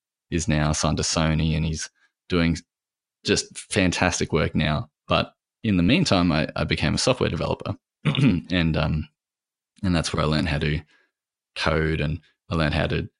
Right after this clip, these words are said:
you know, build websites and I learned how to do all of that. And I was studying nutrition on the side.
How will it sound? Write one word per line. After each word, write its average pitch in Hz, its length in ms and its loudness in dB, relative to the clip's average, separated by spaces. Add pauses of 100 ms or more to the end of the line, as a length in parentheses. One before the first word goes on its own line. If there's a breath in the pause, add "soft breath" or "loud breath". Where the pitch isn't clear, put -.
(200)
you 92 80 -2
know, 73 120 0 (200)
build 82 180 -4
websites 82 540 0
and 80 100 0
I 80 40 0
learned 80 220 0
how 78 100 -2
to 82 60 -2
do 78 280 0 (280 soft breath)
all 92 180 2
of 78 80 0
that. 101 140 4
And 85 120 2
I - 20 0
was 80 100 -2
studying 87 340 -2
nutrition 82 420 0
on 80 100 0
the 80 60 -2
side. 107 460 2